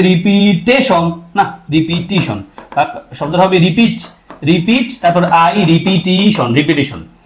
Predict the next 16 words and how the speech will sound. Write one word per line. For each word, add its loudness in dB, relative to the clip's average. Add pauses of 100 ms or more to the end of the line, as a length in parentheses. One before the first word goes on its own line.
(180)
আর 0
এখানে 0
ডাবল 2
সি 0
লিখবা, 2
আর -2
এখানে 0
অ্যাকসেপ্টেবল 0
লিখবা। -2
ওয়ার্ডগুলো 4
লিখে 4
ফেলো। -2
অ্যাকসেপ্টেবল 0
দিয়ে 2
খাতায় 0
লিখো, 0